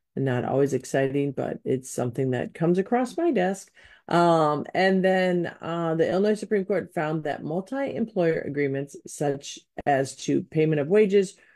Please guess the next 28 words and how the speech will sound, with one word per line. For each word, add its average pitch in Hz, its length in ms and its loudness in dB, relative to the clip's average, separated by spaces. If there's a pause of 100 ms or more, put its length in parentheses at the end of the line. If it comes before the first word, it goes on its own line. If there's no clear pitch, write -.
(220)
or 156 120 4
whether 190 340 4
they 175 120 4
will 156 140 2
hire 170 380 -2
each 151 160 -4
other's 151 260 -4
employees, 139 580 -2
may 160 200 2
violate 147 480 -2
the - 100 -6
Illinois 139 340 -4
Antitrust 139 680 -4
Act, 123 300 -4 (360)
uh, 147 240 2
with 170 300 2
regards 147 420 -2
to 156 80 -4
staffing 143 540 -6
agencies. 131 760 -8 (300)
Um, 151 440 2
and - 360 -2
so, 151 720 2
uh, 135 340 -8
we 147 300 -2
are 147 160 -2
looking 165 380 -2
at, 131 400 -6